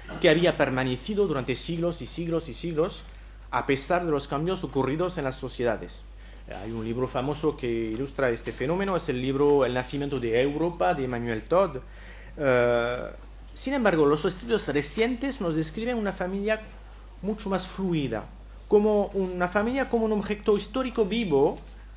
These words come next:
en evolución más o menos rápida, con capacidad importante de adaptación a través de procesos complejos de intercambios con el derecho, con la economía, con la situación política del país.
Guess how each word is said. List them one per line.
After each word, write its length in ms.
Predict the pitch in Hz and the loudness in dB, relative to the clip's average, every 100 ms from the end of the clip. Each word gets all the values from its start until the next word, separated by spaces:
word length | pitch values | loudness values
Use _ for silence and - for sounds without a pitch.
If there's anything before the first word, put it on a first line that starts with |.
| - - | -14 -2
en 140 | 147 | 2
evolución 500 | 147 185 185 185 190 | 4 4 2 2 2
más 240 | 190 208 | 2 0
o 60 | 196 | -2
menos 260 | 185 185 185 | -4 -4 -4
rápida, 580 | 143 190 220 196 220 - - - - - | -2 -2 0 0 0 -2 -14 -18 -4 0
con 140 | 165 | 0
capacidad 720 | 185 202 202 - 196 190 165 | 0 0 0 0 2 2 2
importante 640 | 202 185 190 208 233 240 | -2 0 0 0 -2 -2
de 100 | 254 | -2
adaptación 840 | 196 165 - 123 - 156 175 233 - - - - | 0 0 -4 -8 -2 4 4 4 -8 -16 -18 -8
a 140 | 127 - | -6 -2
través 340 | 143 156 165 | 0 2 0
de 60 | 135 | -2
procesos 560 | - 123 165 160 170 | -4 -4 -4 -4 -4
complejos 720 | - 131 135 160 - 185 175 | -6 -6 -4 -4 -2 -2 -2
de 80 | 143 | -2
intercambios 760 | 135 131 143 131 165 175 165 165 | -2 2 0 4 2 4 0 -2
con 120 | 143 | -2
el 140 | 131 120 | -2 2
derecho, 480 | 127 160 - 139 - - - | 2 2 -2 -6 -8 -16 -10
con 100 | 135 | -4
la 60 | 117 | -4
economía, 600 | - 131 139 165 156 165 | -2 -4 -2 -2 -2 -2
con 120 | 151 131 | -4 -2
la 180 | 123 - - | -2 -4 -14
situación 440 | - 151 139 147 131 | -6 0 0 0 0
política 480 | 147 160 156 156 | -2 -2 0 2
del 140 | 139 123 | 2 0
país. 460 | 104 90 - - | -6 -8 -12 -16